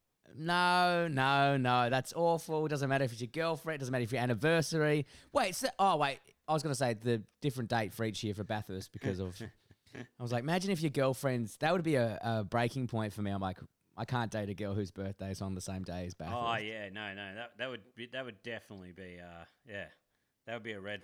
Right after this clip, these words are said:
Speaker 2: flag for Brady, you know?
Speaker 1: S-, yeah, straight up. Um, I had eight hours of hardcore racing, but you decided to do something quite romantic on that day, Nick. And how, how did that end up for you? 'Cause you haven't told me the story yet, but I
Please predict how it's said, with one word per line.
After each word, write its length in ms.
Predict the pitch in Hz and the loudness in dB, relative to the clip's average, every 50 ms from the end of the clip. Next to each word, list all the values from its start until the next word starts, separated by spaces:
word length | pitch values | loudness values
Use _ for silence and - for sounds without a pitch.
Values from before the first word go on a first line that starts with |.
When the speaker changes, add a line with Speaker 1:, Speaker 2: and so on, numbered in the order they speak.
| - | -12
Speaker 2:
flag 240 | - 107 101 98 95 - | -12 -10 -10 -10 -10 -12
for 80 | 98 | -16
Brady, 300 | 85 - 98 95 92 87 | -16 -14 -14 -14 -14 -14
you 120 | 85 90 90 | -14 -14 -14
know? 140 | 95 101 123 120 101 _ _ _ _ _ | -14 -14 -14 -16 -20 _ _ _ _ _
Speaker 1:
S-, 180 | - - - - _ | -18 -18 -18 -14 _
yeah, 180 | - 117 98 82 | -4 -4 -4 -4
straight 400 | - - - - 123 117 120 110 | -6 -8 -4 -2 0 0 0 0
up. 220 | 92 90 - _ - - - - - _ - | -2 -6 -8 _ -20 -20 -20 -20 -12 _ 0
Um, 640 | 131 139 143 143 139 143 143 143 143 143 143 143 113 | 2 2 4 4 4 4 4 4 4 2 2 0 0
I 220 | 143 151 151 147 139 - - | 2 2 2 0 -2 -6 -4
had 240 | - 131 160 165 160 - | 0 2 2 2 2 2
eight 200 | 156 175 185 156 - 135 | 0 0 0 -2 -2 0
hours 360 | 151 151 147 147 143 131 127 | 2 4 4 4 4 2 0
of 60 | 120 | 0
hardcore 560 | 113 117 135 135 139 131 - - 135 127 123 | 0 2 4 4 4 2 2 2 2 4 4
racing, 540 | 123 123 127 131 - - 123 120 117 123 127 | 4 4 4 2 0 0 0 0 0 0 0
but 220 | 117 - 135 123 123 | 0 0 -2 -2 0
you 180 | 151 165 170 | 2 4 4
decided 460 | 165 165 156 - 165 151 151 147 147 123 | 4 4 2 2 4 4 4 4 2 0
to 80 | 135 | -2
do 260 | 127 123 151 147 147 | 0 2 4 6 6
something 320 | 139 - 160 156 143 151 147 | 4 4 2 0 0 0 0
quite 240 | - 143 147 143 135 | 2 4 4 6 6
romantic 540 | 135 135 131 139 151 165 165 170 170 - | 4 4 4 4 2 2 2 0 0 2
on 160 | 151 139 131 127 | 2 2 4 4
that 160 | 120 117 98 | 4 4 4
day, 200 | 123 117 110 107 | 4 2 2 2
Nick. 220 | 113 143 - - | 0 0 -2 -2
And 100 | - 156 | -2 0
how, 160 | 160 156 143 - - - - - - | 2 2 0 0 -4 -12 -20 -12 -6
how 120 | - 262 | -2 0
did 120 | 269 254 233 | 0 2 2
that 120 | 247 247 | 2 2
end 120 | 220 208 202 | 4 2 2
up 120 | 196 - | 0 -2
for 140 | - - 185 | -2 -2 0
you? 300 | 175 175 180 175 160 135 | 4 6 6 6 6 4
'Cause 160 | - 147 143 | 4 2 4
you 60 | 185 | 4
haven't 180 | 208 226 233 - | 4 4 2 2
told 180 | 240 202 190 | 4 4 4
me 80 | 185 190 | 4 4
the 80 | 180 170 | 2 0
story 360 | - - 180 170 165 160 151 | 0 2 2 4 4 6 6
yet, 260 | 151 147 139 127 - - - - - _ _ _ | 6 4 4 2 -2 -6 -18 -20 -20 _ _ _
but 120 | - 151 160 | 0 2 4
I 180 | 160 160 170 | 4 4 4